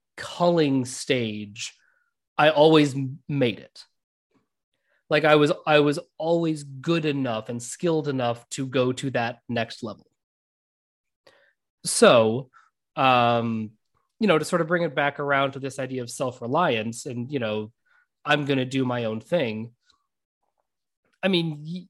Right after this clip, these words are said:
yes, it was a seed there for sure,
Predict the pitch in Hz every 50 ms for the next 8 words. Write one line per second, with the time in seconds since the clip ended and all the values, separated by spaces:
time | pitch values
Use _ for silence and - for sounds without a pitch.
0 | _ - 214 202 170 139 135 143 131 123 127 135 - - 170 170 160 170 151 156
1 | 165 170 165 160 - - - - - _ _ _ _ _ - 175 160 - - -
2 | 170 156 151 143 143 139 143 175 202 - _ - - 160 - - 147 147 165 208
3 | 240 -